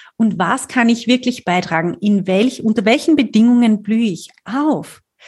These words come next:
Also wenn wir das artikulieren können, für das müssen wir es aber zuerst mal wissen, wenn wir das artikulieren können, dann ist es so viel einfacher auch für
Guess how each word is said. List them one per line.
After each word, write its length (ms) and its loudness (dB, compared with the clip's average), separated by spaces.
Also 140 -8
wenn 220 0
wir 200 2
das 460 0
artikulieren 880 -2
können, 320 -2
für 100 -14
das 160 -4
müssen 200 2
wir 60 2
es 100 -2
aber 160 -4
zuerst 320 -2
mal 260 -2
wissen, 680 0
wenn 200 -2
wir 100 0
das 160 -2
artikulieren 840 0
können, 520 2
dann 540 0
ist 160 -4
es 320 -4
so 300 0
viel 220 0
einfacher 680 -2
auch 180 0
für 280 0